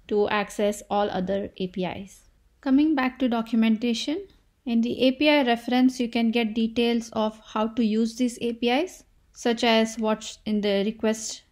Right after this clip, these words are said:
body, the parameters, the response,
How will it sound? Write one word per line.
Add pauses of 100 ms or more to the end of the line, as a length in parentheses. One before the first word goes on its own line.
(220)
body,
the
parameters, (220)
the
response,